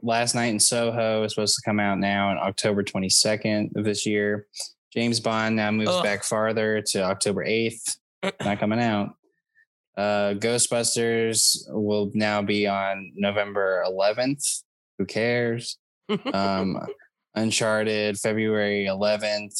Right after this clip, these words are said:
Speaker 1: twenty twenty-two. That kinda sucks.
Speaker 2: Yeah.
Speaker 1: Um, The Kingsman moved back again, which is making, I'm so scared for that movie now. Like, at fir-, when it first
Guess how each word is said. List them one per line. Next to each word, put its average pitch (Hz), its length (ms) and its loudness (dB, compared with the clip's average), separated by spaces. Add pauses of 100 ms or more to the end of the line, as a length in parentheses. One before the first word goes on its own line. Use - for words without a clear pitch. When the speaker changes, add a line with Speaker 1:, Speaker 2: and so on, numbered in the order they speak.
(160)
Speaker 1:
twenty 107 280 0
twenty-two. 110 920 0
That 101 200 0
kinda 98 160 0
sucks. - 640 2 (240)
Speaker 2:
Yeah. 127 340 0 (460)
Speaker 1:
Um, 98 460 2
The 101 100 0
Kingsman 117 560 2
moved 107 200 0
back 101 240 0
again, 104 500 0
which 98 180 0
is 98 260 0
making, 95 500 0 (520)
I'm 107 100 -2
so 107 240 2
scared 101 420 0
for 101 100 0
that 95 120 2
movie 95 300 2
now. 92 360 0
Like, 95 200 0
at 104 160 -2
fir-, 143 260 0
when 127 140 0
it 117 80 0
first 175 560 0